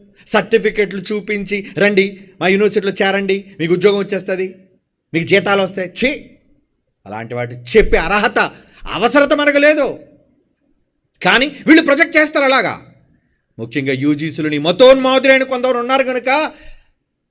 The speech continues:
మన దగ్గర ఉన్న, మన దేశంలో మన, మన ఎదుగుదలను చూసి, "ఏంటి ఎంతమంది పరీక్షలు రాసేస్తారని" ఓర్వలేని కొంతమంది సన్నాసులు ఉన్నారు.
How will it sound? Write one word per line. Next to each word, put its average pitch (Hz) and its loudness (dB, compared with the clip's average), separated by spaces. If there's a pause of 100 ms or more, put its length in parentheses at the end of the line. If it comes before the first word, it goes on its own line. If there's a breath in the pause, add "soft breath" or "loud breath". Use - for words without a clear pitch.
(140)
మన 233 0
దగ్గర 302 0
ఉన్న, 302 -2
మన 285 -4
దేశంలో 285 0
మన, 269 -2
మన 233 -4
ఎదుగుదలను 277 2
చూసి, 254 -6
"ఏంటి 226 0
ఎంతమంది 170 -6
పరీక్షలు 196 -6
రాసేస్తారని" 190 -8
ఓర్వలేని 202 4
కొంతమంది 185 -6
సన్నాసులు 233 -2
ఉన్నారు. 233 0